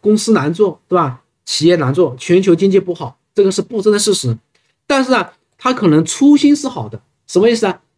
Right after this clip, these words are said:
上市前的初心是好的，然后呢，想来这里拿点钱，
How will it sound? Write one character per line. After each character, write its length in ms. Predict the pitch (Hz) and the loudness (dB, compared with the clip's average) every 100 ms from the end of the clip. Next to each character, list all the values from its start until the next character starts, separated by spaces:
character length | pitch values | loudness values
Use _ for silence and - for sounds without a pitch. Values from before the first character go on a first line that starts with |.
| _ | _
上 320 | - 294 220 | -4 -2 -2
市 180 | 226 208 | -4 -6
前 240 | - 156 | -4 -2
的 80 | 180 | -2
初 240 | - 240 | -2 -4
心 160 | 254 254 | 0 0
是 120 | 254 | 0
好 180 | 226 107 | -4 -10
的， 160 | 104 - _ _ _ _ _ _ | -14 -18 _ _ _ _ _ _
然 160 | 214 | 0
后 100 | 277 | 2
呢， 200 | 262 226 - _ _ _ | 2 -2 -8 _ _ _
想 240 | - 156 | -4 0
来 100 | 156 | 2
这 120 | 175 | 2
里 260 | 185 156 147 | 4 4 4
拿 160 | 139 170 | 4 0
点 100 | 147 | -2
钱， 360 | - 135 151 | -4 -6 -6